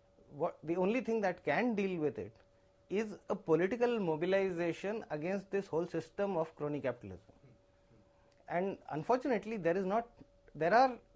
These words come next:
I mean, the left certainly has pointed out these factors,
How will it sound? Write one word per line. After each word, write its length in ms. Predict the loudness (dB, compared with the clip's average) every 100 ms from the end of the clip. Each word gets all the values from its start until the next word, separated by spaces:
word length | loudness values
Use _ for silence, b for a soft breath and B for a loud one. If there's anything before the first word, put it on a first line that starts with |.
| _ -20 -12
I 40 | -6
mean, 140 | -4
the 60 | -2
left 200 | -4 -6 -18 -20 -20 -20 -20 -20 -10
certainly 340 | -6 -4 -2
has 180 | 0 -2 -6 b b b b 0
pointed 360 | 2 4 6
out 220 | 6 4 0 -10 -14 -12 -8
these 260 | -8 -10 -16 -20 -20 -20 -20 -20 -12
factors, 360 | -12 -10 -12